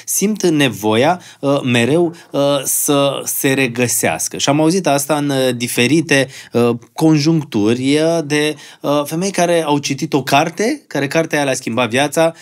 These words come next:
și au zis, „Gata, vreau să fiu pasăre liberă, nu mai vreau să,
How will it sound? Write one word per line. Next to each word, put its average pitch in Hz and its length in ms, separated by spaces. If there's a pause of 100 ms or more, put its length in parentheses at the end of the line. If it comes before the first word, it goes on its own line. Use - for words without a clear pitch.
(120)
și - 100
au 120 60
zis, 131 140
„Gata, 143 380
vreau 117 160
să 113 120
fiu 117 180
pasăre 113 400
liberă, 156 680 (240)
nu 110 140
mai 120 160
vreau 120 220
să, 127 160